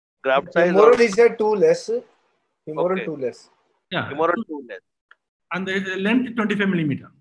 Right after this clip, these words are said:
Speaker 1: Okay, and tibia, tibia is also two se-, two M M less.
Speaker 3: Yeah, two M M. Or sometimes depends on the quality of the bone. You have to, uh,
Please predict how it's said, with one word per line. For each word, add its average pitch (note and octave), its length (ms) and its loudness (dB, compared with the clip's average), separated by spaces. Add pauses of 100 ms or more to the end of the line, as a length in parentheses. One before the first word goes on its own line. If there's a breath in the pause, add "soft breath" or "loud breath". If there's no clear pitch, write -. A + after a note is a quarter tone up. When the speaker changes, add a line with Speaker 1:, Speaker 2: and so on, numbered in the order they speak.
(1000)
Speaker 1:
Okay, - 300 -14
and C#3 200 -10
tibia, F#3 420 -4 (140)
tibia E3 400 0
is D#3 40 -8 (140)
also D#3 320 -4
two D3+ 180 -10
se-, C3 80 -6 (140)
two C#3+ 80 -2
M C3+ 120 -4
M A#2+ 100 -8
less. G#2 180 -8 (260)
Speaker 3:
Yeah, C#3+ 220 -2
two D3 140 -4
M B2+ 40 -2
M. G2+ 240 -10 (560)
Or G3 140 -6
sometimes A#3 500 0
depends A3+ 360 -2
on G#3 140 -4
the G3 80 -4
quality F#3+ 340 -2
of F3 120 -2
the E3+ 100 -4
bone. F3 320 -4
You E3 120 -6
have E3 180 -6
to, D#3+ 340 -8 (420 loud breath)
uh, C#3 280 -8